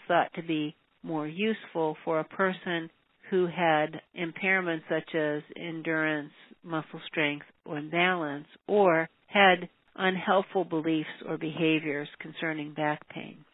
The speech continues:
So what the secondary analysis did was it really used this variable of the lumbar spine instability questionnaire as one of the analysis to see whether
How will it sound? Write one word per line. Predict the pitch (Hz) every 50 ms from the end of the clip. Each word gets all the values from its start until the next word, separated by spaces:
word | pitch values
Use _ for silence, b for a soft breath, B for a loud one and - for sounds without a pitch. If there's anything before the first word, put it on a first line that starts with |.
| _ _ _ _ _ _ _ _ _ _ -
So | -
what | 214 202
the | 202 208 -
secondary | - 240 262 - 302 262 233 202 180 165
analysis | 156 160 170 170 170 175 175 180 - 180 - -
did | - 233 214 185 175
was | 170 165 165 160 -
it | 170 165 - -
really | - 180 185 196 208 208 196 180 165 165 165 - - -
used | - 185 185 190 190 202 214 214 202 185 180 180 - - - B B B B B B _ -
this | - 165 170 170 160 - - 170
variable | 180 185 190 190 185 175 165 165 151 151 151
of | - 160 160 156 156 156
the | 160 156 156 151 -
lumbar | - 170 165 160 160 156 156 156 151 -
spine | - - 170 165 160 160
instability | 156 151 - - - 175 180 180 185 180 170
questionnaire | 160 - 165 160 156 - - - - 156 151 147 147 147 147 147 - _ _ _ _ _
as | - 175 175
one | 175 175 190 202 202 202
of | 190
the | 175 160 151
analysis | 151 156 160 160 165 165 160 160 160 - - - - - -
to | 190 - -
see | - 262 247 208 180 185 - _ _ _ _ _ _
whether | - 180 175 170 170 165 160 160